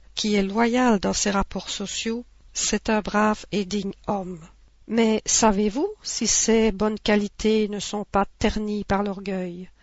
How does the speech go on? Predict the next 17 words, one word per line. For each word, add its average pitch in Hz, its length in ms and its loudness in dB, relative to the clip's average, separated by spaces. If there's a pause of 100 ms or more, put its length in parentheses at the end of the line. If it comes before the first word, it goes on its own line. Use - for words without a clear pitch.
(140)
s'il 220 380 2
n'y 226 180 2
a 226 80 8
pas 254 280 6
chez 226 200 4
lui 214 280 0
un 202 160 2
fond 233 280 -6
médisant 208 720 0 (240)
et 220 160 2
sans 247 320 4 (140)
autre 247 320 -4
chose 220 440 -4
que - 120 -6
vous 202 180 -6
n'apercevez 202 800 -2 (100)
pas, 185 180 -2